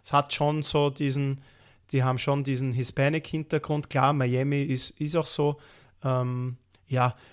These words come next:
äh, ich weiß nicht, wie sie es dann handhaben werden mit diesen, mit diesen Stammfans. Die werden schon ihr Ticket bekommen.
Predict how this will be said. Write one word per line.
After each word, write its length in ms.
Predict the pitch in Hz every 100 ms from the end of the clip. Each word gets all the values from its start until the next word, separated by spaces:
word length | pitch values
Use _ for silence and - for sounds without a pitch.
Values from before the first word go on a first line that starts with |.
| _ -
äh, 120 | 131 117 - _
ich 140 | 139
weiß 140 | 131 135
nicht, 200 | 135 -
wie 80 | 135
sie 120 | 135
es 100 | -
dann 160 | 131
handhaben 400 | 123 127 135 151
werden 220 | 127 123 123
mit 180 | 120
diesen, 340 | 135 120 117 123
mit 120 | 120
diesen 180 | 117 120
Stammfans. 720 | - 123 120 - 131 123 -
Die 120 | 135
werden 200 | 123 123
schon 160 | 131 120
ihr 100 | 120
Ticket 340 | 131 - 131
bekommen. 540 | 131 - 127 123 110